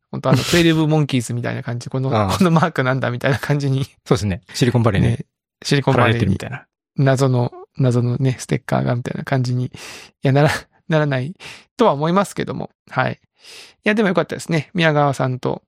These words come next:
Speaker 1: 私はあの、実は、その宮川さんとは前回のヤプシ京都で直接お会いし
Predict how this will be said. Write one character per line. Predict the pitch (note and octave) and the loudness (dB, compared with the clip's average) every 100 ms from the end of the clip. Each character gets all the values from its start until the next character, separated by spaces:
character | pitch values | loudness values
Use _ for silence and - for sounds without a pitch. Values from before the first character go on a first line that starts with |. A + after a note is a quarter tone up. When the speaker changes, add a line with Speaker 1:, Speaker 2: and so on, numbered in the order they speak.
| _ _ _ | _ _ _
Speaker 1:
私 | - G#3 - | -2 0 2
は | |
あ | E4 | 2
の、 | G#3+ | 0
実 | - F#3 G#3+ | -2 -4 -4
は、 | - G3 - - | -6 -8 -8 -6
そ | F#3 | 0
の | E3+ | 2
宮 | F#3+ | 4
川 | A#3+ | 2
さ | B3 | 2
ん | B3 | 0
と | D4 | 2
は | E3 C3 - - | 2 2 -4 -10
前 | D#3 F3+ F#3 | -2 0 -2
回 | F3+ F3+ F3 | -2 -2 0
の | E3+ E3+ E3 - - | 0 2 0 -2 -4
ヤ | D#3 | -2
プ | F#3 | 0
シ | - F#3+ | 0 -2
京 | - G#3 E3 C#3 _ _ | 2 2 2 0 _ _
都 | C#3+ C3 | -4 -2
で | C#3+ D3 C3+ | 2 0 0
直 | C#3 - | -6 -6
接 | C#3 - | -6 0
お | C#3+ C3+ | 2 4
会 | C#3 | 2
い | C#3 | 0
し | - | -6